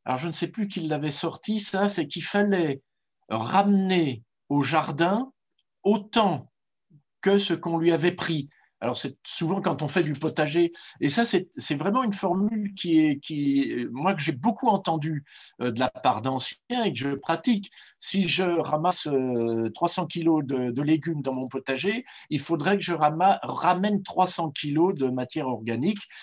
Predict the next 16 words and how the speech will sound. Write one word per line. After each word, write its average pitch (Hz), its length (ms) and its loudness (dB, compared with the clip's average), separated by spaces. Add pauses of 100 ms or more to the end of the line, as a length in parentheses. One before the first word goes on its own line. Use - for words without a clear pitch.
(100)
et 127 60 0
c'est 165 160 2
exactement 190 560 0
ce 196 80 -6
que 170 80 -4
vous 151 220 -4
avez 147 180 -2
décrit 135 400 -2
d'une 113 180 -4
façon 131 300 -4
évidemment 131 400 -2
bien 123 180 -4
plus, 135 400 -2
euh, 104 120 -6 (440)
euh, 117 240 -4
s-, 110 300 -10